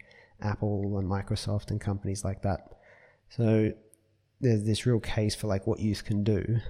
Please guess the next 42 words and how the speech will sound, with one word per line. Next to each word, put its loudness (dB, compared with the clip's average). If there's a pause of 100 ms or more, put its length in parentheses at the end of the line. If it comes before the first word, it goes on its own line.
(180)
and 0
how 2
that 0
would -2
obviously, -2
having 2
built 2 (240)
<laughs> 2
a 0
business 2
or -2
something, -2 (560)
would -2
probably 0
supersede -2
the -2
credentials -4
that -2
a -4
university 0
degree -2
provides, -6 (540)
right? -2
If, -4
if 4
that's 0
the -4
goal. -6 (480)
Um, -2
this 0
was 0
the 0
point -2
I -2
made 2
with 0
eighteen 0
and 0
Lost, -6
so -6
were -2
we. -2